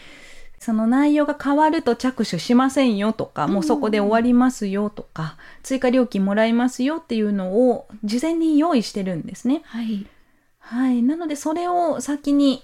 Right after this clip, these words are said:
Speaker 1: 契約の時に読んでもらって、納得してもらってから着手っていう風にすれば、
Speaker 2: うん。
Speaker 1: 多少は大丈夫かなと思いますね。
Speaker 2: やっぱ事前準備が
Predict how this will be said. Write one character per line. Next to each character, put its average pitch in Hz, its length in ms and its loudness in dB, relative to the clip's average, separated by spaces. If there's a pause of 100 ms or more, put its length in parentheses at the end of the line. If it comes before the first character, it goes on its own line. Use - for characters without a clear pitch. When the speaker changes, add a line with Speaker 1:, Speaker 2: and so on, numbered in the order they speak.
Speaker 1:
契 254 120 0
約 240 180 0
の 240 120 2
時 240 200 -4
に 160 220 -4
読 240 140 4
ん 247 100 6
で 196 100 -2
も 175 220 -4
ら 185 140 -4
っ 180 60 -12 (180)
て、 330 400 -6 (360)
納 240 140 2
得 262 220 -6
し - 60 -12
て - 60 0
も 262 140 4
ら 320 60 0
っ 330 60 -8
て 453 80 -6
か 269 140 -2
ら 175 140 0
着 - 320 -8
手 214 100 -6
っ - 20 -6
て - 160 -14
い - 40 -4
う - 40 -8
風 190 120 -12
に 190 100 -10
す - 140 -10
れ 339 100 -6
ば、 254 300 0
Speaker 2:
う - 20 -12
ん。 226 340 -8 (180)
Speaker 1:
多 247 140 -2
少 240 240 2
は 190 260 0
大 202 140 0
丈 196 120 0
夫 175 40 -4
か 254 100 2
な 269 140 6
と 196 80 -6
思 175 100 -6
い 170 60 -8
ま 175 140 -8
す - 100 -8
ね。 220 260 0
Speaker 2:
や 196 60 -8
っ 196 40 -10 (240)
ぱ 180 120 -8
事 175 220 -4
前 214 200 4
準 233 240 4
備 226 120 2
が 208 220 -4